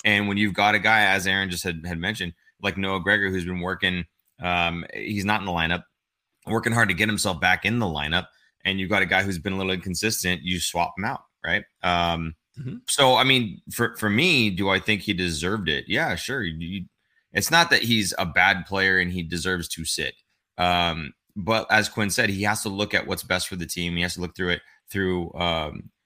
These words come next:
Speaker 1: as a player, you look through it through your own eyes, is kind of what he was saying there. But for, for his job, it's to look at the whole team as an en-, entire core, an entire nucleus,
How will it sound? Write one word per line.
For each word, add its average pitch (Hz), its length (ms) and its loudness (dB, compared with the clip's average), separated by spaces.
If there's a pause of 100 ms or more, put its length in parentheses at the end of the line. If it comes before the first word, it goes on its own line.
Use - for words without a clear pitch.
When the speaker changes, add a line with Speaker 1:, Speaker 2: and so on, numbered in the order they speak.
(180)
Speaker 1:
as 104 180 4
a 95 60 -2
player, 127 240 4
you 104 120 6
look 104 180 0
through 101 160 2
it - 100 -8
through 98 120 -4
your 87 200 0
own 92 140 0
eyes, 78 240 -2
is - 80 -10
kind 82 180 -2
of 82 60 -4
what 80 80 -4
he 80 80 -4
was 80 120 -4
saying 82 260 0
there. 82 120 -2
But 76 160 -8
for, 87 340 -4
for 87 120 -2
his 104 240 2
job, 87 320 2
it's 87 200 -4 (260)
to 104 100 -2
look 101 180 2
at 92 140 -2
the 92 60 -2
whole 92 200 -2
team 87 320 -2
as 80 440 -4 (260)
an 90 160 0
en-, 87 140 -2 (100)
entire 92 480 2
core, 92 240 -2
an 87 80 2
entire 87 260 2
nucleus, 80 480 -2